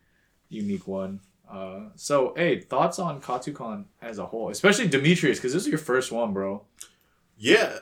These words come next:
Speaker 2: uh, Katsu was dope, honestly,
Speaker 1: Mm-hmm.
Speaker 2: because like you guys were telling me before, the venue is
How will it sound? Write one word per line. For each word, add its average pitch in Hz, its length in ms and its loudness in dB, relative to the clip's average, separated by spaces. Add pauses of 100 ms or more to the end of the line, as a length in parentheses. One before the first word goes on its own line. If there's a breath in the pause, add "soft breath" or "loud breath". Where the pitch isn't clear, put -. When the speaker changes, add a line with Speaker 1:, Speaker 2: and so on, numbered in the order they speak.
(220)
Speaker 2:
uh, 92 560 -2 (440)
Katsu - 300 -2
was 247 160 0
dope, - 340 0 (420)
honestly, 101 520 0
Speaker 1:
Mm-hmm. - 300 -20
Speaker 2:
because 90 680 -6 (160)
like 101 140 -4
you 110 120 -2
guys 92 160 -2
were 87 80 -6
telling 101 300 -2
me 92 100 -2
before, 90 420 -4
the 90 120 -8
venue 95 540 2
is - 420 -10